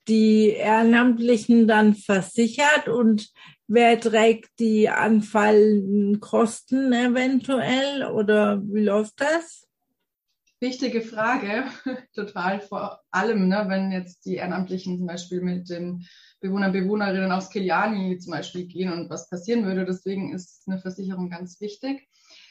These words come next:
Speaker 2: Ehrenamtliche sind, äh, haftpflicht- und unfallversichert bei uns und, ähm,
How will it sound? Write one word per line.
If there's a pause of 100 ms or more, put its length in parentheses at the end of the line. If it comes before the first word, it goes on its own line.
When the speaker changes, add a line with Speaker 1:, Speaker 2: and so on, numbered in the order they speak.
(140)
Speaker 2:
Ehrenamtliche
sind,
äh,
haftpflicht-
und
unfallversichert
bei
uns (460)
und,
ähm,